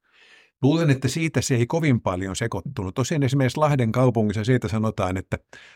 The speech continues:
ollaan Lahesta, saattaa olla sinne muuttaneen siirtoväen vaikutusta, mikä ehkä johtuu siitä, että siellä vanha murrepohja olisi, olisi, olisi se, että olisi sanottu Lahlesta, ja tämä L:n käyttö tämmöisessä ympäristössä on muutenkin,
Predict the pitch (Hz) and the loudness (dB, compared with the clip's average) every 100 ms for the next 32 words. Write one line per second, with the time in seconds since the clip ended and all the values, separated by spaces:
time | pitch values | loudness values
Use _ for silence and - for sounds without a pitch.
0 | _ - 113 107 104 117 - 127 123 117 | _ 0 2 4 2 0 -6 0 2 2
1 | 87 - - 85 98 - - 95 101 90 | 0 -4 -6 -2 -2 -4 -4 0 0 0
2 | - 104 92 - 95 90 - 92 92 107 | -2 0 -2 -2 -6 -4 -4 -2 -2 -2
3 | 95 - 80 87 85 - - - _ 107 | -4 -4 -4 -4 -6 -10 -20 -20 _ 2
4 | 104 104 104 90 - 78 92 98 87 - | 2 2 -2 -4 -6 -4 -2 -2 -2 -2
5 | 95 98 - 107 98 120 98 90 85 92 | -2 -2 -2 -2 2 0 0 -2 -4 -4
6 | - 98 85 - - - - 110 107 90 | -2 0 -2 -6 -20 -14 -2 2 2 2
7 | 98 95 85 98 98 98 90 113 101 92 | 0 -2 -2 -2 0 0 -2 0 -2 -2
8 | 120 - 98 92 101 107 95 - 90 90 | -4 -4 -4 -2 0 0 0 -2 -2 -2
9 | 104 92 - 101 107 101 98 82 - 87 | -2 -4 -2 2 2 2 0 -2 -4 -4
10 | 82 - 87 85 - - - - 107 92 | -2 -2 -2 -4 -8 -20 -10 0 2 4
11 | 98 95 85 101 95 92 90 90 - 85 | 2 0 -2 -2 -2 0 0 -2 -2 -2
12 | 90 85 80 - - - 85 92 95 98 | -2 -4 -6 -6 -4 -2 -2 0 -2 -2
13 | 82 - 82 | -4 -4 -4